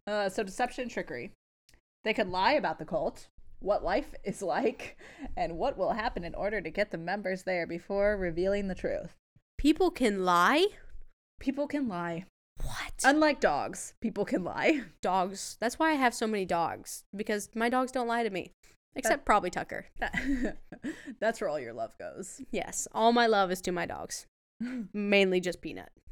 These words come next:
Speaker 1: Hiding the full story until it's too late. They may have fake meetings.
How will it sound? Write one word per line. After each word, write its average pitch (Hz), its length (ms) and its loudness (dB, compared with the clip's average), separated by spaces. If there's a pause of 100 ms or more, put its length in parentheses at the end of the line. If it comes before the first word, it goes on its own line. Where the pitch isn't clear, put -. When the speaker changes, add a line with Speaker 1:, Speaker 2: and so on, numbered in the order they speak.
(580)
Speaker 1:
Hiding 294 500 0
the 202 80 -2
full 254 320 0
story 185 420 -2
until 180 280 -6
it's - 160 -12
too 254 200 -4
late. 165 400 -6 (1600)
They 214 100 0
may 240 160 2
have 233 160 4
fake 220 260 -4
meetings. 185 540 -8